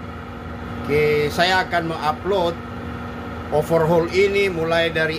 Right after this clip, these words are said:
awal dan sampai dengan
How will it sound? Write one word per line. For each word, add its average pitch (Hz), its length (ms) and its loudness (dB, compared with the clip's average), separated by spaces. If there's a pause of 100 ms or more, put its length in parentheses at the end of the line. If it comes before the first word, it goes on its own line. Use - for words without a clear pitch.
awal 214 640 2 (1800)
dan 208 480 2 (480)
sampai 185 400 0
dengan 180 480 2